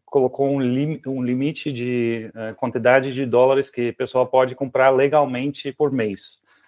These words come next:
Então, o topo está em, em duzentos dólares por mês, ah, que é o máximo que você pode comprar pelo banco. Ah, como o argentino é muito dolarizado, ah, e, e pensa e, e faz poupança em dólar,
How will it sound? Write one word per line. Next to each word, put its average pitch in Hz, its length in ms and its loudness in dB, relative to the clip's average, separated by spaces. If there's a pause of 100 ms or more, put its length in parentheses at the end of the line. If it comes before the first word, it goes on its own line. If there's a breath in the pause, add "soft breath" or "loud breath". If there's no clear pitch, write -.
(160)
Então, 120 480 -4
o 123 60 -4
topo 143 520 4
está 131 480 0
em, 113 380 -10 (120)
em 113 240 -10
duzentos 120 480 0
dólares 120 380 6
por 120 120 -8
mês, 110 480 -6 (520)
ah, 104 420 -2
que 117 180 0
é 123 140 8
o 131 100 6
máximo 127 420 2
que 131 100 -2
você 117 220 -4
pode 127 300 0
comprar 123 420 2
pelo 131 220 2
banco. 107 440 -6 (520)
Ah, 110 340 -4
como 156 220 0
o 156 60 6
argentino 139 460 0
é 127 60 -2
muito 139 280 -2
dolarizado, 110 960 0
ah, 98 680 -4
e, 107 300 -10
e 107 140 -18
pensa 120 540 -2
e, 104 600 -6
e - 40 -16
faz 113 280 0
poupança 117 480 -4
em 104 60 -6
dólar, 120 360 4